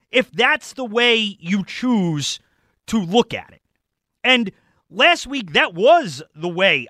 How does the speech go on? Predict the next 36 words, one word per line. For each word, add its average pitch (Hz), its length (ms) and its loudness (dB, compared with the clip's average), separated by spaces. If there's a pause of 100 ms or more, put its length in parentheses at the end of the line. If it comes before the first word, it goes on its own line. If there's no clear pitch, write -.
I, 170 280 -2
I 190 40 2
viewed 160 380 -2
it. - 100 -20 (600)
I 208 140 2
came 269 220 -6
in 277 80 0
after 262 240 -2
that 254 140 0
game 233 160 0
against 240 280 -6
the 240 80 -2
Steelers 202 220 2
last 147 280 0
week, 147 200 -8
and, 196 120 -4
and 175 200 -2
as 180 300 -2 (380)
disappointing 247 640 0
as 185 100 -2
it 156 120 -6
was, 190 640 4 (800)
I 294 160 2
felt 247 360 0 (440)
pretty 202 240 -6
good 185 460 0 (180)
after 151 260 -4
that 120 180 -4
game, 90 220 -12 (300)
to, 185 100 2
to 165 260 -6
be 165 120 -6
quite 147 240 0
honest 120 300 -2
with 92 160 -16
you. - 60 -20